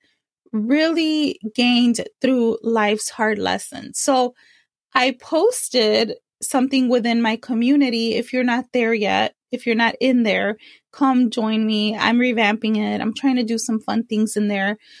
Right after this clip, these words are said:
So go to fearless mujer dot com, click on community, podcast community, and it will take you straight to the group. So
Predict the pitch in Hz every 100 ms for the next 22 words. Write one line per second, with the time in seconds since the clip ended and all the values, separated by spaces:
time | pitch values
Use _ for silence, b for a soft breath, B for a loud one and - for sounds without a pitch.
0 | b - - 269 262 262 247 - _ _
1 | _ _ - 285 320 - 311 277 277 269
2 | 247 240 240 214 208 214 233 - 220 214
3 | 202 214 _ b b b _ - 285 294
4 | 285 - 240 233 233 226 220 226 220 _
5 | _ - - 247 240 254 240 202 202 202
6 | - 254 247 - 202 214 - 226 208 208
7 | 196 202 - 214 233 254 277 - 226 226
8 | 214 - 240 220 214 - b b - -
9 | 220 214 214 185 - _ b b b -
10 | - 277 269 247